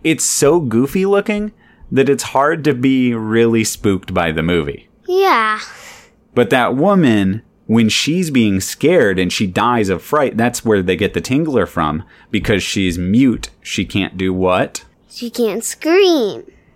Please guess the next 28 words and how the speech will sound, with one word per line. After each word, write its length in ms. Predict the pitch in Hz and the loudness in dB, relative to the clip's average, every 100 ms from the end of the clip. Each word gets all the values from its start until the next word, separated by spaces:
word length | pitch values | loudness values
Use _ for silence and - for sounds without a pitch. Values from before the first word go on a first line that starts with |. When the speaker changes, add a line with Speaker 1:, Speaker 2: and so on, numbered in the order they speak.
| _ _ _ | _ _ _
Speaker 1:
Scream 840 | - 110 - 113 107 110 117 120 | -12 -10 -2 0 2 0 0 -2
for 240 | 120 117 120 | 2 2 4
her 120 | 117 | 4
life. 1040 | 113 117 117 120 131 - _ - - - _ - - | 4 2 2 2 2 -2 _ -20 -20 -20 _ -20 -6
<laughs> 0 | |
Speaker 2:
<laughs> 480 | 254 254 240 240 233 _ - - - - - 156 143 | -2 -2 -2 -4 -6 _ -20 -20 -20 -12 -2 0 2
Speaker 1:
So, 340 | 123 - 147 123 | 0 0 0 0
Speaker 2:
What's 200 | 120 - | -4 -8
that? 240 | 185 123 - _ _ - | -10 -10 -14 _ _ -8
Speaker 1:
she, 240 | 113 - | -6 -4
<laughs> 540 | 107 127 113 151 127 107 | -2 -2 2 2 2 -2
she 220 | - 127 | -4 -4
can't 280 | - 120 104 | -2 -4 -4
scream 300 | - 117 110 | -4 -2 -2
for 160 | 110 104 | 0 -2
her 120 | 104 | 0
life, 380 | 131 175 147 - - - - - | 2 2 0 -6 -20 -20 -18 -4
and 240 | 123 117 | -2 -2
so 420 | - 117 110 110 - _ - | 0 2 2 0 -6 _ -4
the 100 | 113 | -4
Tingler 640 | - 143 151 113 101 104 | 0 0 2 2 2 2
Speaker 2:
Or 40 | 330 | 0
Speaker 1:
stays 340 | 330 - - | 2 2 2
on 180 | - 104 | 2 0
her 140 | 110 117 | 0 -2
spine. 320 | - 185 392 | 0 0 2
Speaker 2:
if 200 | 392 370 | 0 2
you 320 | 370 381 311 | 4 6 4